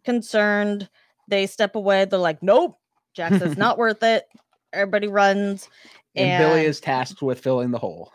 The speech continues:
Speaker 1: Yeah.
Speaker 2: <laughs>
Speaker 1: You know, Billy's in this giant piece of equipment, you know, that puts pressure on the hole. Everybody's
Speaker 2: <laughs>
Speaker 1: running except for Billy's like, "Doo, doo, doo.
Speaker 2: He's
Speaker 1: I don't
Speaker 2: like
Speaker 1: have a helmet. I'm in
Speaker 2: <laughs>
Speaker 1: shorts. I'm hardcore."
Speaker 2: "I've got this."
Speaker 1: Yeah. Billy's like, "No problem."
Speaker 2: Mm-hmm.
Speaker 1: Okay.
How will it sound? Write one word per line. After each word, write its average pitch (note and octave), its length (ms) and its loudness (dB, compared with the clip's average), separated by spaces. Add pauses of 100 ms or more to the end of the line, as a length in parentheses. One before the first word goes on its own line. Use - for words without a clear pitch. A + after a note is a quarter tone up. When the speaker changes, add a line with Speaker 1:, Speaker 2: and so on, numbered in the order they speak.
Speaker 1:
Yeah. G3 340 2
Speaker 2:
<laughs> F#3 400 -4
Speaker 1:
You A3 100 -2
know, F3 380 -4
Billy's G#3 400 0
in F#3 140 -6
this E3+ 180 -6
giant F3 320 -4
piece F#3 200 -10
of E3 120 -12
equipment, D#3+ 540 -8
you D#3+ 100 -8
know, D3+ 80 -4
that D3+ 220 -4
puts - 280 -8
pressure F3 480 -4
on D#3 180 -4
the D3 100 -4
hole. D#3+ 580 -2
Everybody's G3+ 540 2
Speaker 2:
<laughs> - 0 -
Speaker 1:
running E3 640 -2
except E3+ 380 -8
for F3+ 120 -6
Billy's F3 300 -4
like, G#3 180 -4
"Doo, G4+ 200 -6
doo, F4+ 80 -6
doo. D4+ 320 0
Speaker 2:
He's - 80 0
Speaker 1:
I - 100 4
don't A#3 220 2
Speaker 2:
like - 0 -
Speaker 1:
have A#3 220 2
a A3 280 0
helmet. A3+ 540 -2 (320)
I'm A3+ 220 2
in A#3 160 0
Speaker 2:
<laughs> - 0 -
Speaker 1:
shorts. A3 800 -2 (500)
I'm G3+ 240 0
hardcore." F3 680 -2 (260)
Speaker 2:
"I've C#3 160 0
got B2+ 280 -2
this." - 340 -18
Speaker 1:
Yeah. G#3+ 220 0 (280)
Billy's D4+ 300 0
like, B3 120 -2
"No A3 160 2
problem." D3+ 400 -6
Speaker 2:
Mm-hmm. C3 160 -6
Speaker 1:
Okay. F3 240 -2